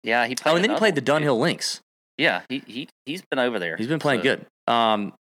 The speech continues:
Speaker 2: obviously lives in, doesn't live in Sea Island. He lives in Ponte Vedra, but very comfy on Bermuda surfaces. So love to see that out of Billy Ho.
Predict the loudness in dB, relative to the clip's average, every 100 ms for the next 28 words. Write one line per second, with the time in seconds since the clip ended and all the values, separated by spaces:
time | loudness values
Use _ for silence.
0 | _ _ _ 0 2 2 0 2 2 4
1 | 2 0 0 0 2 0 0 2 2 2
2 | -2 0 2 0 -2 -4 -2 -2 -2 -4
3 | -4 -4 -4 -4 -4 -4 -2 -2 -4 _
4 | -16 -2 2 2 0 -2 -4 0 -2 0
5 | -2 -2 -2 -2 0 -2 -2 -4 -4 -4
6 | -4 -10 -16 -4 0 0 0 0 2 2
7 | 2 2 0 2 2 2 2 2 0